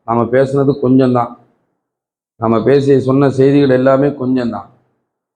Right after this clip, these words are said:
பொதுவாக நாமெல்லாம் இங்க அமர்ந்திருக்கக்கூடிய, இந்த சபைக்கு வந்திருக்கக்கூடியவர்கள் பொதுவாக கொஞ்சம் குர்ஆன், ஹதீஸ் அடிப்படையில் தெளிவு பெற்றவர்களாகத்தான் இருப்போம்.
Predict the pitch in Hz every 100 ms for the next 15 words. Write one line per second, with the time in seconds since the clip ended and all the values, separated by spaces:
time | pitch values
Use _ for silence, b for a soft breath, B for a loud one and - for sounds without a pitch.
0 | _ _ 175 214 214 185 170 175 139 151
1 | 170 - - 127 160 202 190 185 190 180
2 | 170 170 165 170 165 151 156 143 156 151
3 | 147 156 196 196 185 170 160 160 151 156
4 | 143 147 131 135 139 139 131 143 170 -
5 | _ _ _ _ _ _ - 165 170 151
6 | 143 - 151 170 180 165 - 151 165 160
7 | - - 147 143 160 170 160 160 165 160
8 | 143 131 127 120 123 123 120 120